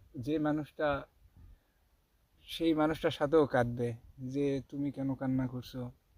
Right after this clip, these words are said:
হ্যাঁ, এটা আসলে কখনো পৃথিবীর কোনো কিছুর বিনিময়ে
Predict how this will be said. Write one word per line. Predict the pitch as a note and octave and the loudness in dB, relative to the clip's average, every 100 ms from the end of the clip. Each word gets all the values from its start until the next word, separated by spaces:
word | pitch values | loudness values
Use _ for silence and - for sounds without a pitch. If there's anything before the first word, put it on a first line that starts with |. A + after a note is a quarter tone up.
| - - _ - - - - - - | -20 -20 _ -20 -20 -20 -20 -20 -12
হ্যাঁ, | D#3+ D3 B2 _ _ _ _ _ _ _ _ - C3+ | -6 -6 -6 _ _ _ _ _ _ _ _ -10 -4
এটা | C#3+ D#3 | 0 2
আসলে | D3+ - D#3+ D3+ C#3+ | 0 0 2 2 0
কখনো | C#3+ C3+ D3 C#3+ B2+ - - | -6 -6 -2 -2 -2 -8 -14
পৃথিবীর | D3 D3+ D3 | -8 -2 -2
কোনো | - C#3+ D3 | -4 -4 -4
কিছুর | - - C#3+ | -6 -8 -6
বিনিময়ে | C3+ C3+ C3+ C3 C3 | 0 2 4 2 0